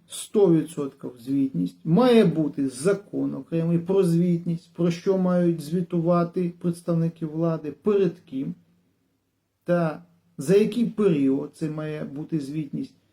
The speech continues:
бо цього зараз немає. Звітують так, як вони вважають. І питання звітності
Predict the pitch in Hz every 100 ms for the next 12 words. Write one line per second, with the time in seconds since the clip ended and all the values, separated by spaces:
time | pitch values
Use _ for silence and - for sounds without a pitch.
0 | _ _ - 135 - 170 214 175 196 196
1 | 170 - 190 208 196 139 127 _ 131 147
2 | 180 - 185 175 170 - 185 226 226 139
3 | - 135 156 156 147 170 160 185 202 180
4 | 170 _ _ _ _ _ 175 170 196 -
5 | 175 156 147 131 139 214 226 226 - -
6 | 220